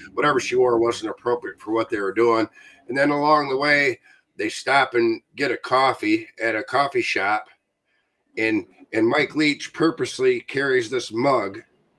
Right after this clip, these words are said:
whatever it was, five miles. It was like an hour, fifty minute walk, right,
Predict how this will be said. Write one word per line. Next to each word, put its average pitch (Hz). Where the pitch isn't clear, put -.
whatever 135
it 98
was, 117
five 131
miles. 127
It 131
was 151
like 190
an 143
hour, 147
fifty 160
minute 139
walk, 117
right, 107